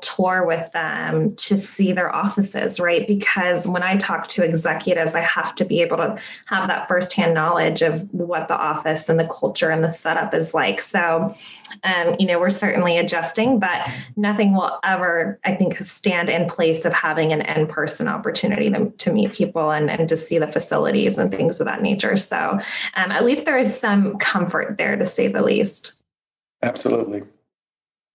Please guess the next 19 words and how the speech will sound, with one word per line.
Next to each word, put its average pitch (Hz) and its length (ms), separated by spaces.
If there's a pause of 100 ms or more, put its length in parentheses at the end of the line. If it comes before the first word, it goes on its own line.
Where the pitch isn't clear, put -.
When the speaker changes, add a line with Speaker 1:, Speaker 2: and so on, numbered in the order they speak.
(580)
Speaker 1:
And, 302 340
you 330 100
know, 311 160
beauty 392 420
industry 208 560
professionals, 180 1120 (400)
I 277 220
feel, 285 500
are 185 140
intrigued 196 760
and 175 260
invigorated 160 720
by 165 180
the 170 240
P 196 420
E - 40
action 165 440
in 165 120
beauty. 170 480